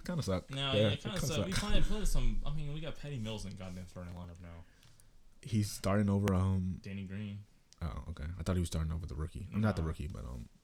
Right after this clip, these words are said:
Speaker 2: Murray. The
Speaker 1: yeah.
Speaker 2: second, second, yeah, no. Murray's at a point that we got Patty Mills off the ball.
Speaker 1: That's the thing. Murray has games where he's like, "All right, I see it," and then he has games where it's like, which is fine 'cause he's a second-year player, but, like,
Speaker 2: I mean,
Speaker 1: when,
Speaker 2: yeah,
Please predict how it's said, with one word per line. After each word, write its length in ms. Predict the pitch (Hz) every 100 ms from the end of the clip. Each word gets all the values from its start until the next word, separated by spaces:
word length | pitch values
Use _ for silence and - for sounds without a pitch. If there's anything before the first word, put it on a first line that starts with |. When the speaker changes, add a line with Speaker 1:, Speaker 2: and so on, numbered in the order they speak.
| -
Speaker 2:
Murray. 360 | 104 101 107 104
The 180 | 95
Speaker 1:
yeah. 60 | 80
Speaker 2:
second, 140 | 58
second, 280 | 92 95 98
yeah, 100 | 95
no. 200 | 90 90
Murray's 320 | 95 113 139 127
at 80 |
a 20 | 98
point 300 | 117 113 104
that 20 |
we 60 |
got 220 | 107 101 -
Patty 220 | 117 117
Mills 220 | 110 107
off 180 | 101 98
the 60 |
ball. 200 | 92 95 92
Speaker 1:
That's 100 | -
the 80 |
thing. 300 | 156 160 135 101
Murray 260 | 113 139
has 220 | 143 123
games 320 | 107 101 113 104
where 80 |
he's 200 | 90 101 101
like, 260 | 85 85
"All 100 | 90
right, 260 | 87 82 - - - - - -
I 80 | 95
see 300 | - 110 98
it," 100 | 85 -
and 80 | 104
then 80 | 104
he 100 | 117
has 100 | 113
games 200 | 110 107
where 100 | 101
it's 100 | 101
like, 240 | 90 87 87 - - - -
which 160 | 135 165
is 100 | 180 - -
fine 380 | 104 151 208 113
'cause 100 | 110
he's 100 | 123
a 60 |
second-year 360 | 120 143 135 117
player, 260 | 120 156 104
but, 120 | 101
like, 140 | 95 95 87 - -
Speaker 2:
I 40 | 95
mean, 100 | 104
Speaker 1:
when, 100 | 101
Speaker 2:
yeah, 160 | 104